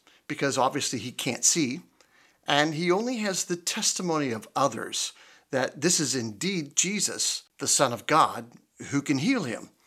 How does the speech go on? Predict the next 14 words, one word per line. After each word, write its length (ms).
So 360
Jesus 500
leads 200
him 160
out 140
of 100
the 100
city, 420
away 340
from 200
the 60
crowd, 460
and 160
then 360